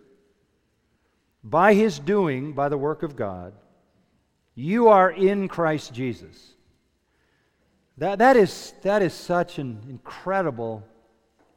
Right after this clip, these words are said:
truth. You are in Christ Jesus.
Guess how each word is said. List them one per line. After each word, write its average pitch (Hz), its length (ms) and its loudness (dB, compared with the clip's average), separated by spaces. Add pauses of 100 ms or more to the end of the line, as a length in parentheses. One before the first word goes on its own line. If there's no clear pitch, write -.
(540)
truth. 120 360 -10 (1900)
You 202 260 2
are 180 280 4
in 233 420 0
Christ 190 600 -2
Jesus. 131 680 -10